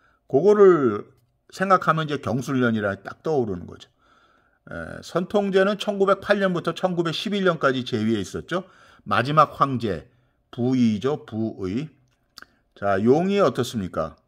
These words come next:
아, 비실비실해서 정말 봐주기 힘든 그런 용입니다.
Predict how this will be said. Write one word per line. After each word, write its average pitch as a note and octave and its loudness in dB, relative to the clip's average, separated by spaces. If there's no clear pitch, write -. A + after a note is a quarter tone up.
아, F#2 -8
비실비실해서 D3 -2
정말 B2+ -2
봐주기 A#2+ -2
힘든 G3 -2
그런 A2+ -2
용입니다. D2+ -10